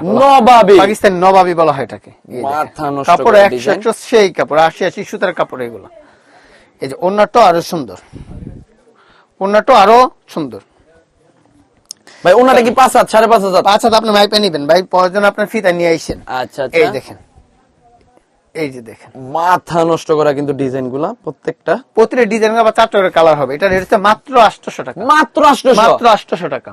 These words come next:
Speaker 1: আচ্ছা, আচ্ছা।
Speaker 2: হ্যাঁ ভাই, এই যে এটা হচ্ছে আপনার খুবসুরতের।
Speaker 1: খুবসুরতের।
Speaker 2: খুবসুরতের অনেকগুলো কালার ডিজাইন আছে। এগুলো হচ্ছে আপনার আরন ব্লকের।
Speaker 1: আরন ব্লক।
Speaker 2: আরন ব্লক। এগুলো হচ্ছে মাল্টি।
Speaker 1: আচ্ছা।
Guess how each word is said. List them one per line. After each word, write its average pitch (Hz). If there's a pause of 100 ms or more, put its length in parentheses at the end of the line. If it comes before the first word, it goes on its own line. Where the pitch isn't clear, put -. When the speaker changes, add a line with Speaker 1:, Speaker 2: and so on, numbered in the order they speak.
Speaker 1:
আচ্ছা, 156
আচ্ছা। 208
Speaker 2:
হ্যাঁ 196
ভাই, 190
এই 196
যে 190
এটা 190
হচ্ছে 233
আপনার 269
খুবসুরতের। 196 (200)
Speaker 1:
খুবসুরতের। 233
Speaker 2:
খুবসুরতের 247
অনেকগুলো 220
কালার 202
ডিজাইন 180
আছে। 220 (480)
এগুলো 196
হচ্ছে 247
আপনার 240
আরন 226
ব্লকের। 180
Speaker 1:
আরন 254
ব্লক। 196
Speaker 2:
আরন 220
ব্লক। 160 (200)
এগুলো 226
হচ্ছে 247
মাল্টি। 208 (160)
Speaker 1:
আচ্ছা। 190